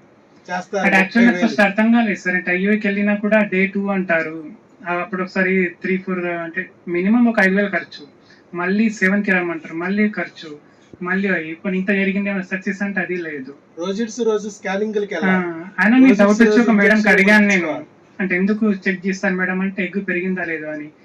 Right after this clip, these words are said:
Speaker 2: అంటే నేను బయాలజిస్ట్ వాడిని కాబట్టి ఎలాగో పెరుగుతుంది ఎగ్, అది దానికి ఏం అనవసరం. So సార్ చెప్పిన విషయం ఏంటంటే ఎగ్ అంటే ఓవల్యూషన్ రోజు ఐఓ చేస్తాం. ఒక-, ఒకవేళ ఇవి రెండు ఫెయిల్ అయినా కూడా, హార్మోనల్ ఫెయిల్ అయినా కూడా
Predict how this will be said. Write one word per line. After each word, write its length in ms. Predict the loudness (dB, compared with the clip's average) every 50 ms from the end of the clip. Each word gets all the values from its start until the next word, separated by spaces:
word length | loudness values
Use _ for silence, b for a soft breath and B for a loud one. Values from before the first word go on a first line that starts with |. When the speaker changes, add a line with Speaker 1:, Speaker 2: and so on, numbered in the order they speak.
| b b b b -8
Speaker 2:
అంటే 120 | -4 -2
నేను 180 | -2 -2 -2 -2
బయాలజిస్ట్ 460 | 0 0 0 0 0 -2 -4 -2 -2
వాడిని 160 | -2 0 2
కాబట్టి 260 | 2 2 2 2 0
ఎలాగో 260 | 2 2 2 2 2 2
పెరుగుతుంది 460 | 2 2 2 2 2 0 -2 -2 -2
ఎగ్, 160 | -4 -4 -6
అది 160 | -8 -6 -6
దానికి 300 | -6 -4 -4 -4 -2 0
ఏం 140 | 0 0 0
అనవసరం. 520 | 0 -2 -6 -6 -8 -6 -6 -6 -6 -8 -12 _ _ _ _ _ b b b b b _ -6 -4
So 100 | -4 -4
సార్ 340 | 0 2 4 4 6 6 4
చెప్పిన 220 | 4 4 4 2
విషయం 260 | 2 2 2 2 4
ఏంటంటే 480 | 4 4 4 2 2 0 -4 -4 -2 -2
ఎగ్ 220 | -2 -2 0 2 2 4 4 2 2 -2 -4 -6 -8 -10 -12 -14
అంటే 260 | -14 -14 -16 -16 -20 -20 -20 -20 _ _ _ _ _ _ _ _ _ -2
ఓవల్యూషన్ 460 | 0 2 4 6 4 6 4 4 4 4
రోజు 220 | 4 4 4 4
ఐఓ 240 | 4 4 4 6 4
చేస్తాం. 600 | 4 4 4 2 0 0 -2 -6 -4 -4 -4 -4
ఒక-, 160 | -4 -4 -4
ఒకవేళ 440 | -6 -6 -6 -4 -2 0 2 4 4
ఇవి 160 | 4 2 2
రెండు 420 | 2 2 2 4 4 4 4 2 -4 _ _ -6
ఫెయిల్ 200 | -4 -2 -2 0
అయినా 200 | 0 0 0 0
కూడా, 260 | -2 -2 -4 -4 -4 -4
హార్మోనల్ 460 | -4 -4 -6 -4 -4 -4 -4 -4 -4
ఫెయిల్ 240 | -4 -4 -4 -2 0
అయినా 160 | 0 -2 -2
కూడా 420 | -4 -8 -8 -6 -4 -4 -4 -6